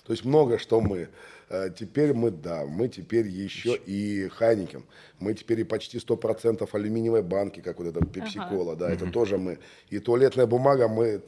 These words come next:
Speaker 1: тоже. То есть, э, по большому счёту
Speaker 2: То есть всё.
Speaker 1: Да, да.
Speaker 2: Всё,
Speaker 1: Нет,
Speaker 2: всё в
Speaker 1: почему?
Speaker 2: городе за-,
Speaker 1: Дай
Speaker 2: замкнулось.
Speaker 1: бог здоровья
Speaker 2: Большая
Speaker 1: всему
Speaker 2: экосистема такая.
Speaker 1: бизнесу сегодня, который по синергии развивается, вкладывает в другие города.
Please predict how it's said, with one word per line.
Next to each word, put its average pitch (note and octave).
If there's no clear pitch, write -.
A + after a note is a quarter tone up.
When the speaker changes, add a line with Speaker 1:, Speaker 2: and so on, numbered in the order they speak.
Speaker 1:
тоже. E2+
То G#2
есть, G2
э, F#2
по G#2+
большому A#2
счёту -
Speaker 2:
То A2
есть -
всё. E2+
Speaker 1:
Да, F#2
да. F#2+
Speaker 2:
Всё, B2+
Speaker 1:
Нет, B2+
Speaker 2:
всё C#3
в A#2+
Speaker 1:
почему? A#2
Speaker 2:
городе A#2
за-, A2
Speaker 1:
Дай B2+
Speaker 2:
замкнулось. D3+
Speaker 1:
бог E3+
здоровья D3
Speaker 2:
Большая C3+
Speaker 1:
всему B2
Speaker 2:
экосистема D3
такая. F#3+
Speaker 1:
бизнесу D3
сегодня, B2+
который A#2+
по G#2
синергии A2+
развивается, F#2+
вкладывает G#2+
в -
другие F#2+
города. E2+